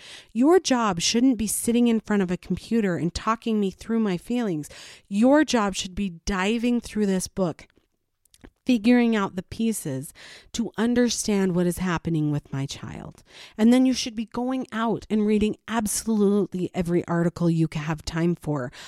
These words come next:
on each of your patients' stuff. Maybe you shouldn't stuff yourself so full of chat time.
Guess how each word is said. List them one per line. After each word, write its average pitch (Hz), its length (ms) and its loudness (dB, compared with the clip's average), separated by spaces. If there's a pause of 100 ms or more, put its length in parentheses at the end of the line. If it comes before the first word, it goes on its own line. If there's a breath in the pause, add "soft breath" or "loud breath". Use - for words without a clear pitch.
(160 loud breath)
on 208 240 -2
each 294 260 2
of 226 140 -4
your 214 100 0
patients' - 800 -4
stuff. - 880 -4 (640 soft breath)
Maybe 233 220 2
you 320 80 4
shouldn't 277 440 -2
stuff - 520 -6
yourself 226 420 -2
so 196 240 0
full 190 460 2
of 165 160 -6
chat - 420 -8
time. 147 480 -2